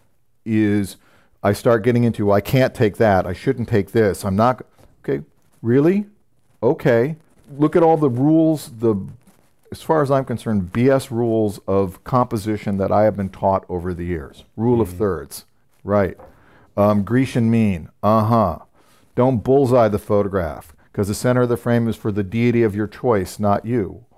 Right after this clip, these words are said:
Speaker 1: Or the center of the frame is the most powerful part of the photograph. Who's right? They, they all are. The only thing that's wrong is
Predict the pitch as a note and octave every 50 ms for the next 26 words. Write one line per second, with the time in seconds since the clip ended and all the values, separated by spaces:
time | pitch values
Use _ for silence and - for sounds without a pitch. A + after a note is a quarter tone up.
0 | _ _ - F3 F#3+ E3 C#3+ C3+ C3+ C3 - - - A#2 - - - B2+ B2+ C3
1 | A#2+ A2 A2+ G#2+ - - A#2+ A#2+ A#2+ A#2 A2+ G#2 - A2+ A2 G#2+ G#2 - - D#3
2 | D#3 D#3 D3+ C3+ A2+ - - F2+ E2 - - F2+ D#2 D2 - _ _ - E2+ F2
3 | - F#2+ F#2 F2 E2 D#2 - _ - A3+ A3+ B3 B3 A#3 F#3+ - - - - C#3
4 | G#2+ - - _ _ _ _ _ _ _ _ _ - A2 A#2 C3 C#3+ E3 E3+ B2
5 | E2+ C#2 B1 - - _ _ _ _ _ - - - _ _ C3+ C3 - D3+ F3
6 | G3+ G#3 G3 - F#3+ F3 D#3+ C#3 B2 A2 - A2 A#2+ D#3 F3 E3+ D#3+ C#3 A#2 A2
7 | A#2 A#2 - - - _ _ _ _ _ - A#2+ A#2+ A#2 A#2 - A2+ G#2 G#2+ -